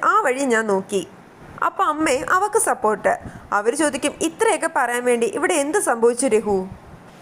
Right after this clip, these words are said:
ശിവ മീനുവിന്റെ ബർത്ത്ഡേ പാർട്ടിക്ക് പോയതുകൊണ്ട് ഇവിടുത്തെ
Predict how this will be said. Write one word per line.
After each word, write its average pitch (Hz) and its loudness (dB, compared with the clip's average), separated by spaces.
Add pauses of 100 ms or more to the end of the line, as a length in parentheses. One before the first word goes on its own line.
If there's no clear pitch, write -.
(100)
ശിവ 320 0
മീനുവിന്റെ 302 0
ബർത്ത്ഡേ 240 0
പാർട്ടിക്ക് 320 -2
പോയതുകൊണ്ട് 240 2 (140)
ഇവിടുത്തെ 330 -4